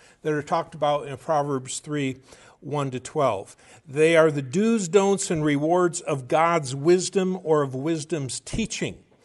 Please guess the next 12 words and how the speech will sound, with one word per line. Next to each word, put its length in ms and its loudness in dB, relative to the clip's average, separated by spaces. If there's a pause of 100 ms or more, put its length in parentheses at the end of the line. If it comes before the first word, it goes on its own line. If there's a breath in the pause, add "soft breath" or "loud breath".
(440 loud breath)
And 360 -6
that's 400 0
why 200 2
we're 160 -4
calling 640 -2
the 100 -6
study 380 -2
Remembering 920 2
the 100 -6
Teachings 600 -2
and 140 -6
Commandments 800 -4